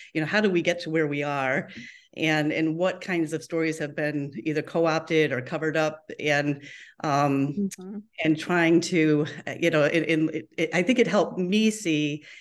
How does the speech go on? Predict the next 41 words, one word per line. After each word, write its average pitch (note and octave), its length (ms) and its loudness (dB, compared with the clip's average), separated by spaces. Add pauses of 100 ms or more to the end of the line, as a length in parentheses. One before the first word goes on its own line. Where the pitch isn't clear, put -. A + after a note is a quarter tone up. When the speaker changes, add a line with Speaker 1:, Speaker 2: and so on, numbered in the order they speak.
(140)
Speaker 1:
that, D#3+ 260 2
you F3+ 80 4
know, D#3 100 6
th-, F#3+ 220 2
this A3 160 2
wasn't G3+ 240 0
a, D#3+ 320 0
a C#3+ 80 -4
really F3 280 2
unique E3+ 380 0
thing E3+ 240 0
to D#3 80 -2
have D#3+ 180 -4
a D#3 60 -4
woman D#3+ 480 -2
in D3+ 160 -4
ministry, E3 380 -2
but D3 100 -4
it's D3 140 -6
like, D3+ 100 -4
this G#3 140 -6
has E3 100 -6
been D#3 220 0
part D#3+ 260 2
of, D3 340 0 (560)
uh, - 140 -8
you D#3+ 140 4
know, C#3 120 6
a D3 40 4
long D#3+ 280 4
tradition. D3+ 600 0 (100)
It D3+ 60 -2
just - 180 -2
hasn't, D3+ 440 -2
the C#3+ 120 -4
story C#3+ 300 0
hasn't C#3 240 -2
always C3 200 -4
been C3 160 -6
told. C3 440 -6 (560)
<laughs> E3 40 2